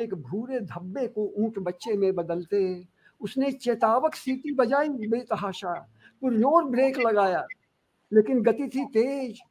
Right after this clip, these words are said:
औचक मंद होती भी। बगल के मैदान में ही चल रहा था ऊंटों का कुनवा। राजस्थान से आता है जो हर साल इसी बखत अपने सख्त जान मानुख परिवारों के साथ,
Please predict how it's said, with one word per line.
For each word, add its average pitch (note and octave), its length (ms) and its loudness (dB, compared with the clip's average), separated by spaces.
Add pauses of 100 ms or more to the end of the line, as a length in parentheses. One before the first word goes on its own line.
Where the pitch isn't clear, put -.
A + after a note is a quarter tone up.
(360)
औचक A3+ 360 0
मंद A3+ 300 2
होती G#3 380 0
भी। G3 360 -6 (420)
बगल G#3 280 4
के C4 160 2
मैदान A3 560 6
में B3+ 200 -2
ही B3+ 140 -4
चल B3+ 260 -6
रहा A#3+ 280 -4
था A#3+ 180 -6
ऊंटों A3 380 -2
का G#3 140 -6
कुनवा। G3+ 600 0 (360)
राजस्थान A#3 720 0
से B3+ 180 -6
आता G#3+ 340 0
है B3+ 180 -2
जो B3 180 -4
हर B3+ 160 -2
साल C4+ 380 -4
इसी A#3+ 240 -8
बखत - 360 -6 (480)
अपने C4+ 280 2
सख्त A#3+ 460 -4
जान A3+ 580 2
मानुख A3+ 480 2 (140)
परिवारों G#3+ 520 4
के F#3+ 180 -2
साथ, F#3 420 0